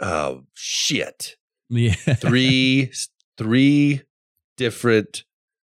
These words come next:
Speaker 1: uh, seasonal <laughs> events now. The last three I've done it, but I'm gonna go back and I'm gonna buy Reaper from the last one. I forget what it was, but it's Reaper,
Speaker 2: Uh, Blackwatch
Speaker 1: Soldier.
Speaker 2: Reaper?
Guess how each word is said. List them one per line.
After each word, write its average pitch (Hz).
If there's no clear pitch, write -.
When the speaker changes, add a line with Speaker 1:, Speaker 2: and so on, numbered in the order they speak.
Speaker 1:
uh, 78
seasonal 127
<laughs> -
events 107
now. 67
The 101
last 113
three 101
I've 76
done 78
it, 69
but 95
I'm 101
gonna 143
go 123
back 110
and 95
I'm 113
gonna 104
buy 87
Reaper 90
from 76
the 90
last 82
one. 73
I 78
forget 82
what 76
it 67
was, 73
but 82
it's -
Reaper, 90
Speaker 2:
Uh, 92
Blackwatch 85
Speaker 1:
Soldier. 98
Speaker 2:
Reaper? 85